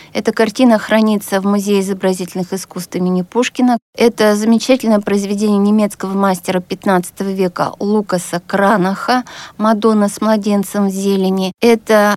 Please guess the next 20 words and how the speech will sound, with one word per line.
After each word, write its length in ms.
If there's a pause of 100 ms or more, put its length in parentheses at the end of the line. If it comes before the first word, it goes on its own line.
(120)
натюрморт, 880
который 380
называется 680
«Атрибуты 680
искусства». 580
Это 340
французский 640
художник 800 (400)
Шарден, 760 (280)
рубеж 600
восемнадцатый-девятнадцатый 1400
век. 260 (460)
И 320 (160)
это 280
еще 520
и 340 (280)
художники 680
с 80
мировым 480
именем, 560